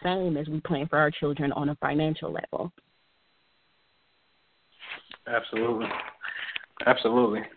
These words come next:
Speaker 2: You know, and you know what? See, the ancients knew this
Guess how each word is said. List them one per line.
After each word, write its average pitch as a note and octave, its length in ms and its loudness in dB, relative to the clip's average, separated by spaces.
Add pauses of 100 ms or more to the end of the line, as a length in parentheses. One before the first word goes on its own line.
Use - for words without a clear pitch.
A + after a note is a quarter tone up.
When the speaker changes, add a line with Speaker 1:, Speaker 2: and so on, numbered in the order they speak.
(160)
Speaker 2:
You B2 80 6
know, B2 360 10 (200)
and B2 220 4 (140)
you E3+ 80 4
know F3+ 140 6
what? E3+ 320 6 (1000)
See, - 60 4
the A#2+ 160 4
ancients D#3 400 6
knew A#2+ 240 8
this A2+ 220 8